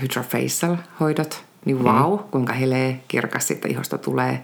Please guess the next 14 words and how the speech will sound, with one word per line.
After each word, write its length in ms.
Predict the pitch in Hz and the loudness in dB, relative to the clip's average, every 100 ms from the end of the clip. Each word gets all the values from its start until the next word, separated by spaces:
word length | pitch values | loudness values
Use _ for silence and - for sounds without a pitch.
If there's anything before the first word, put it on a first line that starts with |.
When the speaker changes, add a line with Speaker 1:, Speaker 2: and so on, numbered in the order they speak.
| - - | -8 -2
Speaker 1:
koska 180 | - - | 0 0
Speaker 2:
Mhm. 80 | |
Speaker 1:
se 60 | 127 | 0
kans 200 | 123 131 | -2 -4
kuorii 340 | - - - | -4 -2 -2
tosi 320 | - - - - | -4 -4 -4 -4
tehokkaasti, 480 | - 71 - - | -4 -4 -4 -2
mutta 180 | 185 - | -2 0
samalla 420 | 214 175 131 139 | 0 0 0 0
myös 160 | 165 175 | 0 -2
poistaa 380 | - - - - | -4 -4 -4 -6
kaikki 260 | - - | -4 -2
epäpuhtaudekin. 1000 | - - - - - - - - - 127 | -2 -2 -4 -8 -8 -8 -8 -12 -4 0
Speaker 2:
Joo. 180 | 98 95 | 2 0